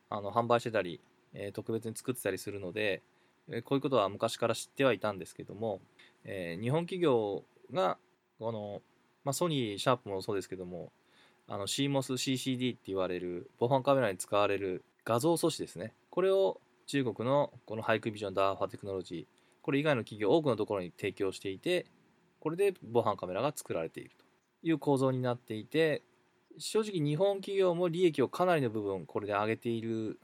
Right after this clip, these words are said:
面があるので、えー、ソニーさんとかからするとかなり文句が言いにくいという状況じゃないのかなと思います。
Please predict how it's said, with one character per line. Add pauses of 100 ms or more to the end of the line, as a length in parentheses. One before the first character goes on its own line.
(140)
面
が
あ
る
の
で、 (380)
え
ー、
ソ
ニ
ー
さ
ん (280)
と
か
か
ら
す
る
と
か
な
り
文
句
が
言
い
に
く
い
と
い
う (580)
状
況
じ
ゃ
な
い
の
か
な
と (220)
思
い
ま
す。